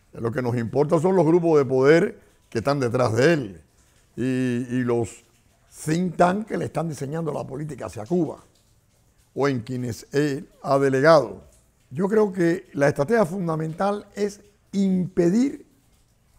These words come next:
las reformas cubanas, porque son conscientes que lo que hacen viable al socialismo cubano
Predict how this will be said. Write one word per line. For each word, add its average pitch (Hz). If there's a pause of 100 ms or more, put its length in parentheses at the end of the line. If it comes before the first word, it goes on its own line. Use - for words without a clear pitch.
(360)
las 160
reformas 175
cubanas, 90 (680)
porque 131
son 220
conscientes 196
que 151
lo 160
que 175
hacen 202
viable 185
al 160
socialismo 156
cubano 143